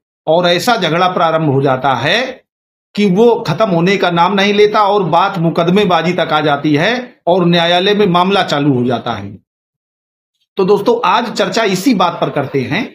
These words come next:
कि आप किस तरह का प्लॉट या किस तरह की जमीन खरीदने के पहले ऐसी सावधानी बरतें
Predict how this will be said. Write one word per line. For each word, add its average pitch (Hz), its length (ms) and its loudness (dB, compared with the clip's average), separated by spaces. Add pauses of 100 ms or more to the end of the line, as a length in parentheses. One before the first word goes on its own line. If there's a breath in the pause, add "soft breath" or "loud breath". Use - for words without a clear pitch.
(560)
कि 226 280 -4
आप 233 540 -2 (320)
किस - 260 -2
तरह 208 220 0
का 214 120 -2
प्लॉट 185 540 -2 (100)
या 180 120 0 (120)
किस 220 180 -2
तरह 185 160 0
की 190 120 -2
जमीन 180 380 2
खरीदने 160 380 0
के 160 80 -4
पहले 156 360 0 (640)
ऐसी 190 360 0
सावधानी 156 640 0
बरतें 170 600 -2